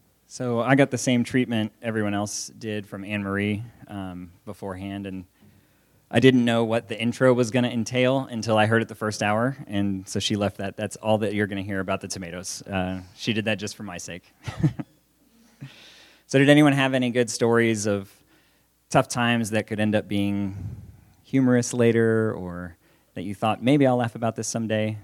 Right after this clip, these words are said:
Anyone have any of those that they're willing to share? Well, I've got a story like that as well. Um, uh, one of those moments happened to me, uh, in the computer center of the Four Points at, by Sheraton Hotel in Kansas City, Missouri,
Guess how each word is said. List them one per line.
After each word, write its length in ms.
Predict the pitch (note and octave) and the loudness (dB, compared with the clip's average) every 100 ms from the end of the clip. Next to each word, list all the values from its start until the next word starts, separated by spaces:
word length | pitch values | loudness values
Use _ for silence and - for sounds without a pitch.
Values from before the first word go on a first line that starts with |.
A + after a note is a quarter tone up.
| - | -12
Anyone 220 | G#2+ G#2+ | -10 -8
have 140 | G#2 G#2 | -8 -8
any 100 | G#2 | -8
of 60 | |
those 280 | G#2 G#2 - | -6 -8 -8
that 160 | G#2+ - | -12 -8
they're 280 | G#2 G#2 G2+ | -6 -6 -2
willing 240 | A2+ A2 | 0 0
to 60 | G#2 | 0
share? 380 | - G#2 G#2 - _ - _ _ _ - | 0 0 0 -6 _ -20 _ _ _ -6
Well, 300 | C3 B2 - | -4 -4 -6
I've 140 | C#3 C#3+ | -4 0
got 260 | C#3 B2+ - | 0 -2 -6
a 100 | A#2+ | -6
story 280 | - A2+ A2 | -4 -2 -2
like 180 | A2 | -4
that 160 | G#2+ G#2 | -8 -12
as 100 | G#2+ | -12
well. 220 | F2+ F#2 F#2+ - B2 _ _ - - - | -10 -12 -14 -20 -20 _ _ -20 -20 -8
Um, 640 | G#2+ G2+ G2 G2+ G2 - _ _ _ _ _ _ _ _ _ _ _ _ _ - _ _ _ _ | -4 -2 -4 -6 -10 -16 _ _ _ _ _ _ _ _ _ _ _ _ _ -20 _ _ _ _
uh, 120 | - F2+ | -16 -4
one 140 | A#2 | 2
of 80 | C#3+ | 4
those 160 | C#3 C3 | 4 2
moments 300 | C#3 D3 C#3+ | 0 0 -2
happened 260 | B2+ F3 | -4 -6
to 80 | D#3+ | -6
me, 300 | D#3+ C3 D3+ - _ _ _ - | 0 0 0 -8 _ _ _ -16
uh, 360 | G#2 G2+ G#2 | -12 -12 -10
in 140 | - A2+ | -6 -6
the 60 | |
computer 360 | G#2+ G#2 D#3 D#3+ | -6 -6 -2 -2
center 340 | - D3 D3 | -2 -2 -2
of 120 | A#2+ G#2+ | -4 -8
the 60 | |
Four 260 | - D#3 D#3+ | 0 2 2
Points 360 | D3+ C#3 C#3+ | 2 -2 -2
at, 240 | G#2+ F2 - | -8 -10 -6
by 140 | A2 | -4
Sheraton 440 | G#2 C#3 B2+ B2+ C3 | -2 0 0 0 -4
Hotel 420 | C3+ A#2+ G#2+ A2 | -6 -2 0 -2
in 160 | G#2+ | -4
Kansas 340 | G#2 B2 B2+ C#3 | -6 -4 -4 -4
City, 160 | D#3 | -4
Missouri, 480 | F3 D3 A#2 G#2 B2 | -4 -2 0 0 -4